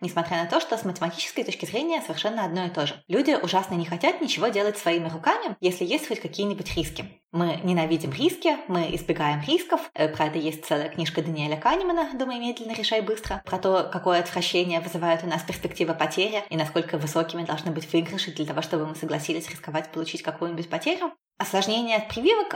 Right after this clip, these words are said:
они бывают редко, они бывают с маленькой вероятностью, но от прививки всё равно будет у вас температура ночь, скорее всего. И вот, э, людям кажется, что собственными руками сделать себе температуру на ночь, это гораздо-гораздо хуже, чем, э, иметь риск попасть на И В Л и умереть,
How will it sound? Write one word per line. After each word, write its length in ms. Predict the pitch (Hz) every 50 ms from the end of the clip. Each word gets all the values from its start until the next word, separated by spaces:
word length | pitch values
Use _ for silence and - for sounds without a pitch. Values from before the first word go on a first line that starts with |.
| -
они 180 | - 190 240 285
бывают 340 | 240 202 302 311 190 185 -
редко, 460 | - 370 466 466 - - 233 - 214 - -
они 200 | - 180 190 202
бывают 280 | 190 185 185 175 175 180
с 60 | -
маленькой 380 | 196 196 196 190 180 185 190
вероятностью, 680 | 175 190 202 220 285 381 466 440 415 339 - - 233 196 - -
но 140 | - 185 185
от 100 | 190 190
прививки 360 | 190 202 220 330 403 - -
всё 140 | 294 - -
равно 280 | - 175 170 247 - -
будет 240 | 233 226 233 233 -
у 20 |
вас 160 | 156 170 170 -
температура 720 | - 175 143 - - - - - 170 160 165 143 - - - -
ночь, 440 | - 180 175 254 370 440 - - - -
скорее 360 | - - - 262 262 247 247
всего. 460 | 247 - - 220 214 220 220 220 - _ _
И 80 | - 175
вот, 200 | 180 185 185 -
э, 280 | 190 180 170 - -
людям 260 | 180 208 269 302 262
кажется, 480 | 196 - 196 240 277 262 - - - 214
что 380 | - - - - 190 185 170 170
собственными 500 | - 190 185 - - - 180 175 170 175
руками 380 | 180 175 - 175 170 170 170
сделать 340 | 165 - 185 175 175 175 175
себе 220 | - 180 170 175
температуру 580 | 170 - 170 175 - - 165 170 - 180 170 175
на 180 | 185 262 381 415
ночь, 220 | 381 - - - -
это 180 | - - 208
гораздо-гораздо 720 | 170 165 160 180 185 - - 175 151 - 165 165 165 - 170
хуже, 320 | - - 302 349 349 339
чем, 260 | - - 214 214 330
э, 260 | 233 220 214 202 - -
иметь 340 | - 180 170 190 190 190 -
риск 220 | - - - - -
попасть 340 | - 170 - 160 170 -
на 140 | - 160 165
И 20 | 156
В 60 | 165
Л 240 | 160 156 - 320 -
и 100 | - 180
умереть, 480 | 165 170 185 220 320 466 480 - -